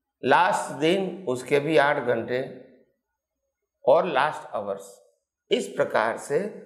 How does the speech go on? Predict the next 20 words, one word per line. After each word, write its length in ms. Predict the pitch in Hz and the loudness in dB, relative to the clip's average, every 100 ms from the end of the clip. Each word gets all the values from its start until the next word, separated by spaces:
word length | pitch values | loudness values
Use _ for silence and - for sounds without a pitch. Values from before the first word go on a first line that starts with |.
| - _ _ - | -20 _ _ -4
उसमें 440 | 147 170 190 190 | -4 -4 -6 -4
चेंजेस 560 | 185 135 135 143 185 - - | -2 0 0 -4 -8 -10 -6
होने 300 | 127 127 127 127 | 0 2 2 -2
की 200 | - 185 - - | -4 -6 -6 -14
संभावना 600 | - 120 113 107 98 98 | -2 -2 2 0 0 -8
होती 360 | - - - 67 | -10 -14 -14 -18
है। 160 | 101 - _ _ _ _ _ _ _ _ _ _ _ | -18 -20 _ _ _ _ _ _ _ _ _ _ _
कहने 300 | - 165 269 | 0 2 0
का 160 | - 196 | 2 0
मतलब 340 | 147 123 113 104 | 0 -4 -6 -6
ये 160 | 101 | -6
है, 180 | 107 170 214 - - _ _ | -4 -4 -8 -14 -20 _ _
ये 120 | 185 | -2
इस 280 | 240 - 226 | -2 -4 -6
प्रकार 440 | - 185 170 170 - | -2 -2 2 2 0
का 180 | - 214 | -2 -2
विज्ञान 540 | 147 139 143 196 196 - - | -2 -6 0 0 0 -8 -2
क्यों 200 | 269 214 | 0 2
बताया 420 | 131 - 87 87 | 2 2 -2 -4
गया? 300 | - - - | -4 -6 -6